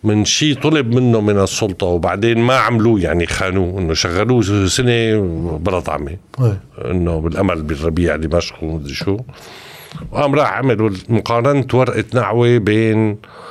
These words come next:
Speaker 1: دمشق وجبل علويين، إنه هون المهندس والطبيب والمدري شو، إنه هنيك الضابط والضابط الأمن.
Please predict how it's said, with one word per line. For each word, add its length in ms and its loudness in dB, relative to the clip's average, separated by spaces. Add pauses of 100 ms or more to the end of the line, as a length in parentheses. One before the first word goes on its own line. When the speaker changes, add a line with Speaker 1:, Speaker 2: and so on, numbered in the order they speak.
(600)
Speaker 1:
دمشق 680 -2
وجبل 560 2
علويين، 520 -4
إنه 220 2
هون 280 2
المهندس 960 0
والطبيب 720 -2
والمدري 540 -4
شو، 500 0
إنه 240 0
هنيك 300 0
الضابط 640 -4
والضابط 640 -2
الأمن. 500 -2